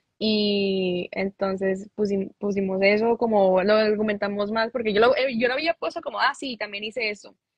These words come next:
Y ella dijo como, "No, <laughs> tienes que mostrar que esto es como clave, que a ti te interesa". Y yo, "Ah, bueno". <laughs>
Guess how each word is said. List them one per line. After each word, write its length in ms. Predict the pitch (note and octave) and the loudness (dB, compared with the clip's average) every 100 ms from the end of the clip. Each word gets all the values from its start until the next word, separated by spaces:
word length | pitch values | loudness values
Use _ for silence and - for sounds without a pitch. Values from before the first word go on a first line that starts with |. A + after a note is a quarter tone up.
| _ _ _ | _ _ _
Y 80 | D4 | 2
ella 80 | C4 | 4
dijo 220 | B3 A#3+ | 4 0
como, 180 | A#3+ F#3+ | -2 -8
"No, 400 | F#3+ C4 D#4+ D#4 A#3+ | -6 -2 0 -2 -4
<laughs> 180 | G3+ | -10
tienes 220 | G#3+ C4+ A#3 | -2 -2 -2
que 120 | D4 | -6
mostrar 760 | D4 D4+ - A#3 B3 C#4+ D4+ - | -6 -8 -8 -6 -6 -8 -10 -10
que 320 | B3+ A#3 A3+ | -6 -6 -6
esto 280 | A#3+ C4 C4 | -10 -10 -10
es 60 | |
como 280 | C4+ C#4 A#3 | -12 -12 -10
clave, 400 | - - - D4 | -6 -4 -4 -4
que 100 | B3+ | -6
a 20 | G#3+ | -8
ti 120 | G#3+ | -8
te 80 | - | -10
interesa". 720 | B3 B3 A3 A3 C4+ A3+ G3 | -10 -6 -4 -4 -6 -8 -8
Y 80 | G2 | -10
yo, 180 | F#2+ - | -12 -12
"Ah, 180 | G3+ G#3 | -10 -10
bueno". 240 | - F#2+ - | -10 -12 -6
<laughs> 400 | A3 C4+ - | -2 0 -2